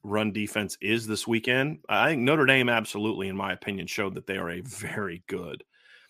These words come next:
uh, rushing offense this season, uh, when they did what they did against Ohio State. If you guys remember, I mean, Ohio State's rush defense through the first couple games of the season was really,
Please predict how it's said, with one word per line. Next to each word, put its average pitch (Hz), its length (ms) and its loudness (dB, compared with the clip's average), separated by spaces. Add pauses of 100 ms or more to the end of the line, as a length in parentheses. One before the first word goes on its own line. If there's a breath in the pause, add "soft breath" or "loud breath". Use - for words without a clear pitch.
(240 soft breath)
uh, 92 160 2
rushing 104 420 2
offense 87 520 -2
this - 180 -2
season, - 720 -6
uh, 92 220 -4 (240)
when 120 220 4
they 110 280 4 (140)
did 110 160 4
what 107 80 -4
they 101 80 0
did 101 180 0
against 98 240 -4
Ohio 90 240 0
State. 95 240 -4
If - 100 -12
you 107 60 -4
guys 107 240 4
remember, 101 340 -2
I 92 60 -4
mean, 95 140 -6
Ohio 107 240 2
State's - 360 -2
rush 101 260 -2
defense 95 540 -4 (800 soft breath)
through 131 140 4
the 113 100 6
first 117 300 2
couple 110 260 2
games 107 320 4
of 95 80 -6
the 95 60 -2
season 101 440 2
was 92 200 -4
really, 98 640 2